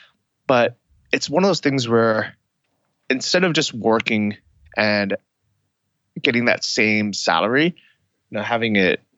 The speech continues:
not really matter if we, <laughs> if we work hard, if we create value, being an entrepreneur has so many benefits because it really is directly tied. I mean, the, the value we create is directly tied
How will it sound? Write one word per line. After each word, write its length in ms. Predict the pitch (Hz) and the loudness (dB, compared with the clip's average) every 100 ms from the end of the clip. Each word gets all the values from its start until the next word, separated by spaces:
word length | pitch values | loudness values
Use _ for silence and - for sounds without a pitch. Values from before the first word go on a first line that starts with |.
| _ _ _ | _ _ _
not 180 | - 82 | -2 0
really 140 | 110 | 0
matter 520 | 98 87 87 131 175 - | 0 0 2 0 0 -4
if 160 | - | -4
we, 80 | - | -2
<laughs> 320 | - 170 120 | 0 0 0
if 140 | 127 120 | -4 -2
we 40 | |
work 220 | 101 101 | -2 -2
hard, 260 | - 101 101 | 0 0 0
if 120 | 101 | -2
we 80 | 107 | -6
create 300 | - 113 98 | -2 -2 0
value, 380 | 95 87 147 165 - - - - _ _ - | 2 2 2 0 -6 -20 -20 -20 _ _ 0
being 400 | 143 160 175 - _ - | 2 2 0 -4 _ -2
an 60 | 120 | 0
entrepreneur 760 | 120 - 113 127 135 101 104 - _ _ _ _ _ - | 0 0 0 2 2 2 -2 -8 _ _ _ _ _ -4
has 200 | 127 123 | -2 -2
so 240 | - 170 | 0 2
many 160 | 165 131 | 2 2
benefits 460 | 120 127 120 101 | 2 0 -2 -6
because 260 | - 110 110 | -6 -6 -2
it 60 | 117 | 2
really 260 | 143 151 | 2 2
is 320 | - 113 110 | 2 0 0
directly 520 | - 101 98 110 135 113 | -2 0 2 2 2 0
tied. 540 | - 113 110 90 - - | 2 2 2 0 -4 -6
I 40 | |
mean, 200 | 95 92 | -4 -2
the, 260 | 110 101 98 101 - | 0 0 -2 -16 -10
the 340 | - 110 101 98 | -2 0 0 2
value 440 | 101 107 127 117 | 2 2 2 0
we 100 | 101 | -2
create 400 | - - 104 113 | -4 0 0 0
is 140 | 95 | -2
directly 560 | - 101 98 107 120 110 - _ - | -4 0 2 2 0 -2 -6 _ -6
tied 520 | - 131 113 - | 0 2 2 -2